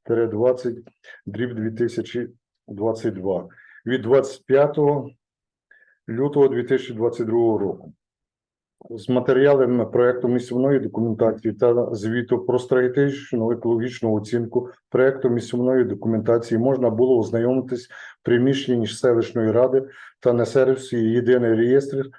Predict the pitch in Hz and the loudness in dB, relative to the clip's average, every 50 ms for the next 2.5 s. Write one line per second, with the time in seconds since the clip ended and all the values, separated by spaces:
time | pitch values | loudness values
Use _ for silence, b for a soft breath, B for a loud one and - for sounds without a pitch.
0 | b _ - - - 117 117 - 127 113 - - 123 127 135 139 139 139 - 127 | b _ -18 -4 -2 -2 0 2 0 0 0 -2 -4 -4 -4 -4 -6 -8 -4 -2
1 | 123 120 127 135 131 131 131 - 113 113 110 110 113 110 - 113 110 113 113 110 | 0 2 2 2 2 2 0 0 0 2 2 2 0 -2 -2 -2 0 2 2 0
2 | 110 - 107 98 92 90 - - - | 0 -4 -6 -6 -6 -6 -8 -14 -16